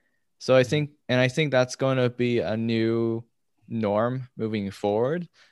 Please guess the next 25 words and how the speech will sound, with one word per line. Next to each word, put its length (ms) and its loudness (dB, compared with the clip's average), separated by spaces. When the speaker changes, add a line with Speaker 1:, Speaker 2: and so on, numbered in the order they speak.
Speaker 1:
So 160 -8
I 60 -2
think 260 -6
we'll 120 -4
still 340 -2
have 540 -2
some 520 -6
sort 360 -4
of 200 -4
that. 360 -4
Um, 600 -6
but 340 -6
yeah, 240 -6
I 120 -4
don't 140 0
know. 140 2
I 100 -6
don't 140 -2
think 160 -2
I'll 60 0
be 120 0
missing 280 -4
anything 440 -6
from, 320 -6
uh, 320 -6